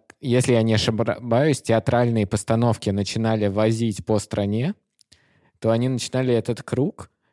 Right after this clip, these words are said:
э, с Пиории, с вот этого города. И ж, типа, если хорошо там заходило, то считалось, что оно как бы и везде нормально зайдет.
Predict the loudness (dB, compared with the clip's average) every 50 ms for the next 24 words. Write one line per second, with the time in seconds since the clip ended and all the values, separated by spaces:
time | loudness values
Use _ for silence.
0 | _ _ _ -10 -6 -4 -2 -2 -2 0 -2 -2 -2 -4 -6 -6 -2 0 2 4
1 | 4 4 4 2 2 0 0 0 2 2 4 4 4 4 2 0 -2 -2 -2 -4
2 | -6 -8 _ _ _ _ _ _ -6 -6 -2 -2 0 0 0 0 0 0 2 2
3 | 2 2 0 -2 -2 -4 -4 -6 _ _ _ _ _ _ _ _ _ _ -4 0
4 | 2 2 2 2 0 0 2 2 2 4 2 2 2 0 0 0 2 2 2 2
5 | 2 2 2 2 2 0 0 0 0 0 0 0 -2 0 0 0 0 2 0 0
6 | 2 0 0 0 -2 -2 0 2 2 2 2 0 0 0 0 2 2 2 0 0
7 | -2 -2 -4 -4 -4 -6 -6 -8 -8 -4 -2 -2 0 0 -2 -4 -2 -4 -4 -4
8 | -2 -4 -4 -4 -4 -6 -6 -6 -6 -6 -6 -6 -4 -6 -8 -10